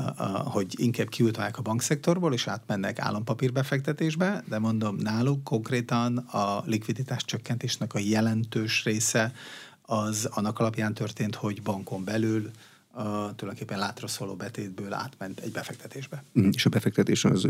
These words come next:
Speaker 2: tudott olyan attraktív lenni, mint az állampapír? Ha jól diverzifikálták?
Speaker 1: Van nagyon sok,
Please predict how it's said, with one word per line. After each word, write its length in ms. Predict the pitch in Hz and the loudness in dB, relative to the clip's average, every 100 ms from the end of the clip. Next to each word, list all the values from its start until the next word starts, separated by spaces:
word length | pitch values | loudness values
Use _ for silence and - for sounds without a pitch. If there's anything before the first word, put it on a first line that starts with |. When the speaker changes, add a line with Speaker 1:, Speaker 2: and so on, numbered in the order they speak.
| 87 | 4
Speaker 2:
tudott 300 | 92 95 - | 6 8 8
olyan 140 | 98 | 6
attraktív 440 | 95 90 - - 78 | 6 2 -2 0 0
lenni, 320 | - 95 113 - _ | 2 2 2 -2 _
mint 200 | - - | -2 2
az 120 | - | 2
állampapír? 580 | 78 78 85 143 - 73 - _ _ _ _ - | 2 2 4 4 2 0 -6 _ _ _ _ 4
Ha 100 | 104 | 8
jól 200 | 95 95 | 10 8
diverzifikálták? 880 | 85 80 78 - - 120 226 226 - 156 156 165 | 6 4 2 0 0 4 6 6 4 2 2 6
Speaker 1:
Van 260 | 202 202 | 6 8
nagyon 440 | 185 165 156 143 123 | 8 8 6 4 4
sok, 420 | - 208 247 | 4 4 2